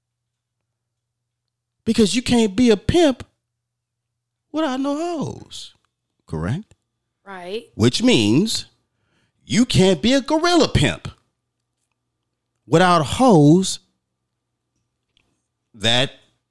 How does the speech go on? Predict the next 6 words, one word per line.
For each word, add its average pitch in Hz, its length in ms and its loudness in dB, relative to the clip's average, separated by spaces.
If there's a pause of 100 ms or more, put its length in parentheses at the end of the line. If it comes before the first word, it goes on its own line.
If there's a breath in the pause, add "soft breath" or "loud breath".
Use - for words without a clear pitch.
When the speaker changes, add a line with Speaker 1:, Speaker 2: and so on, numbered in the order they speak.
(1160)
Speaker 1:
desire 127 600 2
a 131 60 2
gorilla 113 340 2
pimp. 85 340 -10 (3750)
These 151 480 2
women 107 500 2